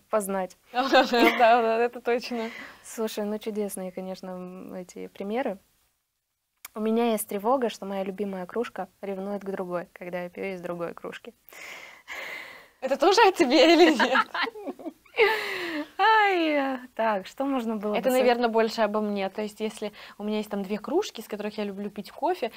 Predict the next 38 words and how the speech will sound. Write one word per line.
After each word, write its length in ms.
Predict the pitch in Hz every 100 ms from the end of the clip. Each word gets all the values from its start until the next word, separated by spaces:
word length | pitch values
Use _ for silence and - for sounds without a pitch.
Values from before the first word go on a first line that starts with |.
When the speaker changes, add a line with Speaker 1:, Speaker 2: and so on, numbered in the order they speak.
| - 262
Speaker 2:
а, 180 | 190 190
если 300 | 202 220 226
я 80 | 214
беру 240 | 214 214
там 160 | 185 185
зелёную, 560 | 233 247 339 359 262
а 60 | 220
не 140 | 214
жёлтую, 420 | 208 220 208 202 196
мне 120 | 220
кажется, 480 | 226 233 233 226 208
что 400 | - - 202 196 - - _ _ _
как 180 | - _ -
бы, 180 | 226 214
ну, 160 | 226
как 140 | 233 214
будто 300 | 208 269 233
бы 100 | 220
как-то 300 | 226 - 226
неловко 500 | 220 208 269 - 262
перед 300 | 233 220 214
ней. 280 | 214 214 202
Ну, 220 | 202 202
она 160 | 208
сегодня 400 | 214 208 208 208
стоит 420 | 202 - 220 294 - - - -
и 180 | 220 196
смотрит, 420 | - 220 277 240
как 140 | 240 226
я 80 |
пью 460 | 254 247 247 233 226
кофе 340 | - 269 277 247
из 40 |
другой 320 | 226 240 262
кружки. 500 | 262 269 285 311 -
Что 240 | 320 - 330
мне 300 | 320 311 285
делать? 440 | 233 233 226 226